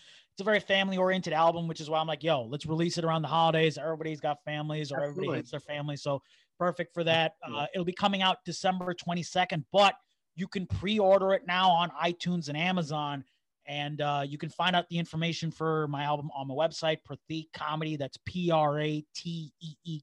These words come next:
Speaker 1: K comedy dot com. And if you pre-order the album on iTunes, uh, my parents and I will send you a personalized video. So that's
Speaker 2: Oh, that's
Speaker 1: something.
Speaker 2: awesome.
Speaker 1: Yeah,
Speaker 2: Where'd you
Speaker 1: hell yeah.
Speaker 2: record the album at? Where'd you record
Speaker 1: We,
Speaker 2: it?
Speaker 1: we recorded at the old, uh, Bug House Theater, baby,
Speaker 2: Oh,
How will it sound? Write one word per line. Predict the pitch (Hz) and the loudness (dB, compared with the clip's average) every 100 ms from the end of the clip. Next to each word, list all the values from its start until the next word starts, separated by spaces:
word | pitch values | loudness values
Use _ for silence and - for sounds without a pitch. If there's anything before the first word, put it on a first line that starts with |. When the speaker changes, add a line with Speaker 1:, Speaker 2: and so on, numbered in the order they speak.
| - | -8
Speaker 1:
K | 165 160 147 - - - - | -2 -2 -2 -8 -20 -20 -10
comedy | 160 165 156 151 151 | -2 0 0 -4 -4
dot | 156 151 147 | -2 -2 -4
com. | - 160 165 156 _ _ - | -6 -2 0 -2 _ _ -8
And | 170 | -4
if | 165 | -4
you | 180 180 | -4 -6
pre-order | - 190 214 196 202 202 | -6 -2 2 6 6 6
the | 175 | 4
album | 160 175 175 190 185 - _ | 6 6 6 6 4 0 _
on | 160 160 | -2 0
iTunes, | 143 170 175 190 190 185 156 - | 2 0 2 2 4 2 0 -2
uh, | 151 147 | 0 0
my | 143 147 | -2 -8
parents | - 170 180 175 | -4 -2 -2 -4
and | 165 | -4
I | |
will | 156 | -4
send | 151 160 156 | -6 -8 -10
you | 151 | -10
a | |
personalized | 147 151 147 143 135 117 | -10 -12 -10 -10 -10 -10
video. | 143 123 104 | -12 -12 -14
So | - 120 - | -16 -16 -12
that's | 131 | -2
Speaker 2:
Oh, | 180 | 4
that's | 190 190 | 4 4
Speaker 1:
something. | 202 | 4
Speaker 2:
awesome. | 220 - 120 - _ _ _ - | 4 2 -12 -14 _ _ _ -2
Speaker 1:
Yeah, | 185 | 6
Speaker 2:
Where'd | 226 | 6
you | 233 | 6
Speaker 1:
hell | 156 156 | -2 -2
yeah. | 220 | 0
Speaker 2:
record | 214 | 2
the | 202 | 4
album | 220 233 156 | 4 2 -2
at? | 127 135 _ _ | -4 -6 _ _
Where'd | - 156 | -6 -4
you | 165 | -2
record | 156 - 190 | -4 0 2
Speaker 1:
We, | |
Speaker 2:
it? | - - - _ _ _ _ _ _ - | 2 -2 -20 _ _ _ _ _ _ -4
Speaker 1:
we | 202 | 0
recorded | 208 202 226 233 | 2 6 6 8
at | 226 208 | 8 6
the | 214 | 6
old, | 214 208 | 6 8
uh, | 185 | 8
Bug | 160 127 208 233 | 6 6 6 6
House | 180 214 214 - | 6 4 4 2
Theater, | 196 214 151 | 4 4 4
baby, | 131 139 135 131 | 0 -2 -2 -2
Speaker 2:
Oh, | 120 | -2